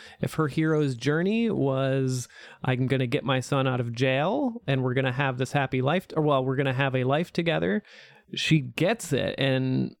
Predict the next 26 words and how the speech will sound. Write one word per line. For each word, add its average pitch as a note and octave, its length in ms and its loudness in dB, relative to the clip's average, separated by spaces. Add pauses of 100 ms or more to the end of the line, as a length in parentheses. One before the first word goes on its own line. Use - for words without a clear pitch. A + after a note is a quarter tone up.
man, D#3 360 0
it's, - 320 -4
it's - 480 -4
that C3 480 -2
Shakespearean C#3+ 840 0
tragedy C3+ 720 0
of, A#2+ 460 -2 (680)
yeah, C#3+ 520 0
you, B2+ 280 0
you B2 240 0
got C3 340 0
it, A#2+ 200 -4
but A#2 380 0
you C3+ 320 0
are A#2+ 140 0
actually A#2+ 480 -2
dead A#2 240 -2
wrong. A#2+ 540 -2
You B2+ 140 0
know, A#2+ 100 0
you're B2 260 0
the B2 100 -2
villain B2+ 380 -2
in D#2 100 -2
this - 220 0
case. - 420 -2